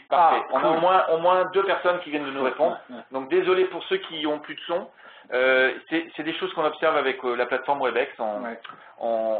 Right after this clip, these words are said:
Speaker 1: on est désolé et c'est pour ça qu'on f-, qu'on, qu'on enregistre les vidéos pour que vous puissiez revoir les morceaux que vous avez ratés, euh, au niveau, euh, au niveau sonore. Euh,
Speaker 2: Alors, on avait une autre question
Speaker 1: oui.
Speaker 2: sur le type à mettre quand on veut justement, euh, qui, qui renvoie sur taille image.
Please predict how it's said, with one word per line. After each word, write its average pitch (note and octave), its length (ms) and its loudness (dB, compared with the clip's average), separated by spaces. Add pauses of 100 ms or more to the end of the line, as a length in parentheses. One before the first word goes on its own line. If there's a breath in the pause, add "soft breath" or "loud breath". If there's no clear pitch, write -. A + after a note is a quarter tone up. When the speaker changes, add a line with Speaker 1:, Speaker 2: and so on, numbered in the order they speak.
Speaker 1:
on A#2 160 -4
est A#2+ 100 -4
désolé C3 360 0
et C#3 300 -4
c'est D#3 80 -2
pour C#3 180 -12
ça E3 120 0
qu'on C#3+ 140 -6
f-, B2 220 -16
qu'on, A2+ 460 -10 (300)
qu'on A#2 140 -8
enregistre A#2 340 -6
les A#2 80 -6
vidéos B2 280 -2
pour - 160 -14
que A#2 100 -8
vous B2 140 -6
puissiez D3+ 420 -8 (280 loud breath)
revoir C#3 380 0
les C#3 80 0
morceaux B2+ 280 -4
que C3 60 -12
vous B2 60 -2
avez A#2 140 0
ratés, A2 320 -4 (420 loud breath)
euh, G#2+ 180 0
au A#2+ 80 -6
niveau, B2 360 -4
euh, G#2 200 -4
au G#2 60 -10
niveau A#2 200 -12
sonore. G2+ 300 -14 (680 soft breath)
Euh, B2+ 260 -2
Speaker 2:
Alors, A#2+ 180 -8
on D#3 100 -6
avait D#3+ 220 -6
une F#3+ 100 -8
autre F#3+ 140 -4
question F#3+ 440 -8
Speaker 1:
oui. C#3+ 120 -2
Speaker 2:
sur E3 100 -2
le D#3 200 -2
type - 260 -20
à F3+ 60 4
mettre F3+ 500 -2
quand D#3 240 -4
on D3+ 100 -2
veut D3 160 -4
justement, E3+ 640 0
euh, C3+ 80 -2
qui, - 180 -16
qui - 160 -6
renvoie C#3 360 0
sur - 220 -12
taille D#3 240 -4
image. D#3+ 380 0